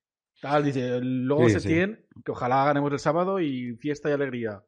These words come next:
Speaker 2: Sí, sí.
Speaker 1: Pero dices, "Hostia puta, te cambiaría la fecha". Eh, pero
Speaker 2: Se, se te ha girado, se
Speaker 1: No, que te iba a preguntar que, bueno, que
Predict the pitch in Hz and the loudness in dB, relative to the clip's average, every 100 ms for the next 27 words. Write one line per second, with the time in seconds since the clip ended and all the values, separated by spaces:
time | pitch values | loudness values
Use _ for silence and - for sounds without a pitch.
0 | - - 135 123 123 127 165 156 143 135 | -6 0 2 2 2 4 4 4 2 -2
1 | - 156 160 196 160 143 139 131 147 143 | -2 -2 0 2 2 2 2 2 2 2
2 | 175 - 117 101 _ _ _ _ _ _ | -2 -4 -6 -6 _ _ _ _ _ _
3 | 151 151 151 156 165 180 151 180 - 104 | 0 2 4 4 4 2 -2 -4 -6 -10
4 | 98 - 151 - _ _ _ _ _ _ | -12 -10 -10 -10 _ _ _ _ _ _
5 | _ _ _ _ 202 190 156 190 196 190 | _ _ _ _ -4 -2 0 2 2 -2
6 | 165 196 190 160 156 147 117 139 131 123 | 0 0 0 -2 0 -2 -2 0 2 0
7 | 120 _ | -2 _